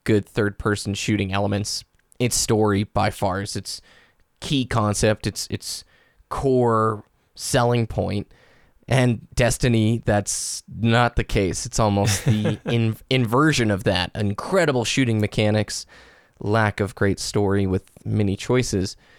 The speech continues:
Speaker 1: Mass Effect's always been about player choice. Do you think we could maybe see story with impactful choices being made by the player base?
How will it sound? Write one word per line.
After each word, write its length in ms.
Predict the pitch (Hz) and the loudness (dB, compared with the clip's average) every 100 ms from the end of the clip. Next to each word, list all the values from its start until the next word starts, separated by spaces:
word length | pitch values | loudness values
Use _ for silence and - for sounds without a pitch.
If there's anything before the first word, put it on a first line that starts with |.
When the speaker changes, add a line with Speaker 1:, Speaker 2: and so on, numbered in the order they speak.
| _ _ _ _ | _ _ _ _
Speaker 1:
Mass 180 | 117 123 | -2 0
Effect's 180 | 107 - | -2 2
always 240 | 110 107 - | 2 2 2
been 180 | 107 | 0
about 280 | 123 80 82 | 2 0 -4
player 300 | - 101 92 | -4 -4 -4
choice. 560 | - - - - - - _ | -4 -4 -4 -8 -12 -16 _
Do 80 | - | -2
you 60 | 104 | 0
think 240 | 104 - | 0 0
we 80 | 104 | -2
could 160 | - | 0
maybe 260 | 104 104 101 | 0 2 0
see 460 | - 104 98 98 95 | 0 0 0 0 -2
story 640 | - - 104 104 104 104 | -6 0 2 2 2 2
with 400 | 107 101 - - _ _ _ _ _ - | 0 -2 -6 -20 _ _ _ _ _ -2
impactful 640 | 107 - 101 101 - 101 | -2 0 -2 -4 -6 -8
choices 400 | - 101 - 98 | -2 -2 -2 -4
being 280 | - 107 104 | 0 0 2
made 220 | 104 104 | 0 0
by 140 | 104 | 0
the 80 | 101 | -2
player 320 | - 104 107 | -2 0 0
base? 400 | 120 156 - - | 0 -2 -4 -14